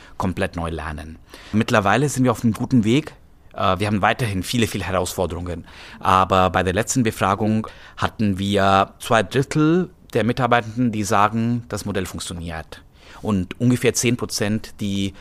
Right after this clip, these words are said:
total unzufrieden waren, beziehungsweise noch nicht, äh, so weit sind. Und das war ein toller Wert. Das war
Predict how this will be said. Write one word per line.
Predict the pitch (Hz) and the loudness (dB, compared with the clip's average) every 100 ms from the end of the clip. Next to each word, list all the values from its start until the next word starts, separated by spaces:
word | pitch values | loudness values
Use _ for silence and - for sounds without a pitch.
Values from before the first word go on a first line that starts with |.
| - - | -14 -12
total | 104 110 107 | -4 -2 0
unzufrieden | 117 120 107 123 113 110 | -2 -4 -4 -2 0 2
waren, | 107 107 107 | 4 4 2
beziehungsweise | - 104 98 95 90 92 | -4 -6 -2 -2 -2 -2
noch | 95 - | -4 -4
nicht, | 98 - - | -4 -4 -4
äh, | 95 85 | -6 -8
so | 85 | -8
weit | 82 - | -8 -10
sind. | 82 82 - - - - - - - - - | -12 -14 -20 -20 -20 -20 -18 -18 -18 -20 -6
Und | - 110 101 95 | 2 4 4 2
das | 113 | 0
war | 107 | 2
ein | 95 | 0
toller | - 101 87 | 0 -2 0
Wert. | 80 76 - - | -2 -10 -14 -12
Das | - - 101 | -8 -4 2
war | 92 92 | 4 6